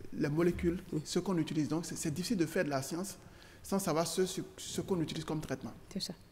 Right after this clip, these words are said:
Speaker 1: Ah, ça, c'est un. De deux, il y a beaucoup de personnes qui ne sont pas des tradithérapeutes, mais qui sont en fait des, excusez-moi du, du peu, des escrocs qui essaient d'utiliser la naïveté des pauvres populations.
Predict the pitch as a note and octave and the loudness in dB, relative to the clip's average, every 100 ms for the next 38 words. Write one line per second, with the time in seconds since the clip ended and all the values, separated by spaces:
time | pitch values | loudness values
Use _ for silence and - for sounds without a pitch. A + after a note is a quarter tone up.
0 | - - - E3+ C#3+ - B2+ - - - | -12 -8 -4 -2 -2 0 -2 -4 -8 -2
1 | D#3+ C3 G3+ B3+ - - - D3+ E3 D3+ | 0 4 2 2 -8 -14 -6 0 0 0
2 | A#2+ A#2+ C3 - - - F#3 - E3 F3 | -4 -8 -12 -18 -16 -2 -2 0 -4 -4
3 | - - - - - B2+ C#3 D3 C#3+ C#3+ | -8 -12 -16 -14 -10 -2 2 4 4 4
4 | F3+ C#3+ E3+ E3+ - D#3 - F#3 A3+ E3+ | 0 0 -4 -4 -2 -2 -2 -4 -4 -4
5 | C#3 C#3+ D3+ D3 C3+ - D#3 - B2+ C#3 | -4 -6 -4 -2 -4 -4 -10 -4 -4 -2
6 | D#3 E3 C#3 D3 D3 - - - - - | -2 -2 -2 -4 -6 -12 -18 -20 -20 -20
7 | - - C3+ C3 B2+ - D#3+ D3 C3 B2+ | -4 0 2 2 -2 -2 0 0 0 -6
8 | - - - E3+ C#3+ C#3 B2+ D3+ - - | -8 -8 -4 -4 -2 -4 -2 -2 -2 -2
9 | G3 - - - - - - G#3 D#3 - | -2 -4 -16 -20 -20 -18 -4 -2 -2 0
10 | G3 G3+ A3 C3+ D3 D3 D#3 C#3+ F3 F3+ | 0 0 -2 -6 -6 -4 -4 0 2 2
11 | D3+ C#3 D3 D3 D#3 E3+ C3+ - E3+ E3 | 0 -2 -2 -2 -2 -2 -2 -2 -2 -2
12 | C#3 C#3 B2+ - | -4 -4 -2 -4